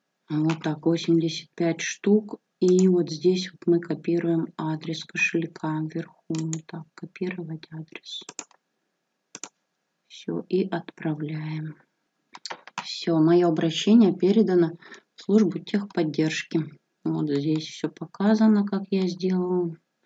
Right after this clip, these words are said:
Сумма дивидендов у текущих держателей акций уменьшена не будет, так как мы не выпускаем новых акций. Мы продаем только ранее имитированные долевые акции.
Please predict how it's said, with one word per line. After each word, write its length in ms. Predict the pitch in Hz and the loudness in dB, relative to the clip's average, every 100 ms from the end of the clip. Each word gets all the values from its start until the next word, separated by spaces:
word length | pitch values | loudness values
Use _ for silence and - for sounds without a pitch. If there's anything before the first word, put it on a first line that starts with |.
| _ - | _ -20
Сумма 520 | - 196 185 175 170 | 6 8 8 6 4
дивидендов 720 | 165 180 185 190 185 165 160 170 | 4 4 4 6 6 6 2 0
у 40 | |
текущих 560 | 170 175 170 170 165 156 | 0 2 0 2 0 2
держателей 520 | 165 175 190 175 175 | 2 2 0 0 0
акций 340 | 208 - 208 | 0 0 4
уменьшена 500 | 185 185 220 - 175 | 6 6 6 4 4
не 140 | 180 196 | 6 4
будет, 340 | 175 180 185 | 4 0 0
так 160 | 180 180 | -4 -6
как 160 | 190 | -2
мы 120 | 190 | 2
не 100 | 190 | 4
выпускаем 580 | 202 202 214 - 165 170 | 4 2 -2 -2 0 2
новых 380 | 175 175 170 165 - | 2 2 -2 -6 -12
акций. 360 | 170 - 170 | -12 -6 0
Мы 140 | 180 202 | 2 2
продаем 640 | 202 165 175 180 202 196 | 2 2 4 6 6 6
только 440 | 170 175 170 165 - - - _ 165 | 4 2 2 -4 -4 -18 -20 _ 0
ранее 480 | 180 202 214 185 | 6 8 8 8
имитированные 840 | 170 170 - 190 214 190 170 160 156 | 6 4 2 2 2 2 2 0 2
долевые 600 | 160 160 160 160 185 - 151 | 2 4 2 2 2 2 -2
акции. 720 | 151 - - - - - | -4 -6 -12 -4 0 0